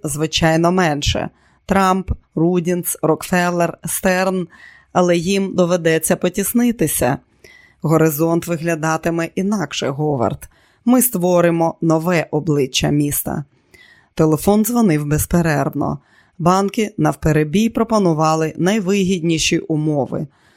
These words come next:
Лара активно спілкувалася з брокерами,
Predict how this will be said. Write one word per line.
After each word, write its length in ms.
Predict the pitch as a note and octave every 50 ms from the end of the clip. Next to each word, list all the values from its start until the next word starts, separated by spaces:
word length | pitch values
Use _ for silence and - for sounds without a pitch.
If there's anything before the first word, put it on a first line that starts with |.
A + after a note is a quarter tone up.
| _ _ _ _
Лара 400 | E3+ D#3+ D#3+ E3+ E3 E3 D#3+ D#3 -
активно 540 | D#3 D3 - - - F#3+ F3+ F3+ F#3+ G3+ G3
спілкувалася 880 | - - F3+ D#3 C#3+ - E3 C#3+ D3+ D#3 D3 D3 D3+ D3 C#3+ - D#3+
з 60 | C#3 C3+
брокерами, 760 | C3+ D#3 E3+ E3+ E3+ - - F#3 F3+ F3 F3 F3 F3 E3+